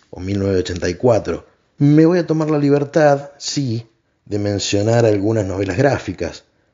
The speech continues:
Maus, de Art Spiegelman, el holocausto contado en forma de fábula.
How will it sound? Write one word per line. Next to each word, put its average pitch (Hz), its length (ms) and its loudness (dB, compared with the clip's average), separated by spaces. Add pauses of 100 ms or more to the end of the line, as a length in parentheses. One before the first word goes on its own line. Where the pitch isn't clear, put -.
(120)
Maus, 113 480 0 (160)
de 90 160 -6
Art 85 160 -8
Spiegelman, 82 720 -4 (500)
el 92 100 -6
holocausto 101 560 0
contado 92 400 0
en 95 100 -6
forma 104 280 -4
de 85 100 -8
fábula. 87 600 -2